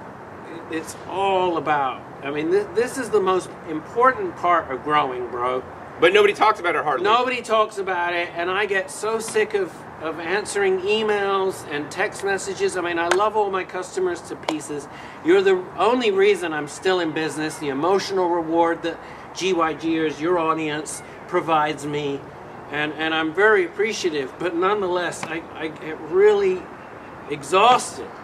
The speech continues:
Speaker 1: with asking people the same questions and trying to decipher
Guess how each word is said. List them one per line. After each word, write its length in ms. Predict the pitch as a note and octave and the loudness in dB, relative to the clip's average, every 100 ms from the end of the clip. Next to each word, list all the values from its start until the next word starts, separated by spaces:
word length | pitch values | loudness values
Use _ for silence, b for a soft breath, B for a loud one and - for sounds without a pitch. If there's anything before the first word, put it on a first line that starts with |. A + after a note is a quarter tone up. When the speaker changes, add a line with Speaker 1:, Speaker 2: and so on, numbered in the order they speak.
| - - - - - | -16 -16 -16 -12 -4
Speaker 1:
with 160 | D#3+ | 0
asking 520 | E3 F3+ F3 - E3 C#3+ | 4 4 2 -2 -2 -2
people 400 | D3 C3+ C3+ B2 | -6 -6 -6 -6
the 140 | B2 | -8
same 680 | - D#3+ D#3+ F3 E3+ E3+ D#3+ | -6 -4 0 2 2 0 -2
questions 720 | - D3+ D3+ D3 D#3 D3 C#3+ | -4 -2 -2 -2 -4 -4 -6
and 160 | C3 B2 | -8 -8
trying 360 | - D#3 E3 E3 | -2 2 2 0
to 100 | D#3+ | -4
decipher 840 | D#3 - D#3+ D3+ C#3+ D3+ C3 | -6 -4 -2 -2 -4 -4 -4